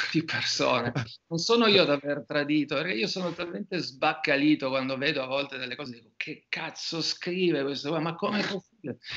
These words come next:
Speaker 1: Perché tutto ciò che io faccio con la mia musica è sempre all'in-, all'insegna di una genuinità e di una passione. Poi è, è vero, io c-, cerco di migliorarmi e vado altrove. È un cliché quello di pensare che Marlene debbano fare noise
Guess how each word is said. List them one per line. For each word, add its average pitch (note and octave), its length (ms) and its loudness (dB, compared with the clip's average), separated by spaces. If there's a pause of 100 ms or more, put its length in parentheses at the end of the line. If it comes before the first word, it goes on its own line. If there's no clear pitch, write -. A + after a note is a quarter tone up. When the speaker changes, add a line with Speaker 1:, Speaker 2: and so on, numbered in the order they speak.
(240)
Speaker 1:
Perché F3 320 2
tutto B3 340 4
ciò F#3 180 2
che E3+ 100 2
io D#3+ 180 6
faccio D3 420 0
con C#3 80 -4
la C#3+ 80 -4
mia C#3 140 -2
musica C#3+ 340 -2
è B2+ 60 -4
sempre D#3 380 -4
all'in-, C3 400 -4
all'insegna C#3 1120 0 (340)
di B2+ 140 -8
una C#3 140 0
genuinità D#3 960 0
e C#3+ 80 0
di C#3 80 -6
una C3+ 200 0
passione. D3 880 0 (680)
Poi A#3+ 340 2
è, - 220 -12
è F3 180 -4
vero, D#3 340 4
io G3+ 280 2
c-, - 220 -4
cerco D3+ 640 0
di C3+ 140 -4
migliorarmi C#3 840 -2
e C3+ 140 -6
vado C3+ 340 -2
altrove. D#3+ 760 -2
È - 60 -6
un D3+ 160 -2
cliché F3+ 520 0
quello C#3+ 280 -2
di B2+ 200 -6
pensare C#3 480 -2
che C#3+ 120 -2
Marlene C3 380 -6
debbano B2+ 320 -6
fare C3+ 240 -4
noise B2 720 -6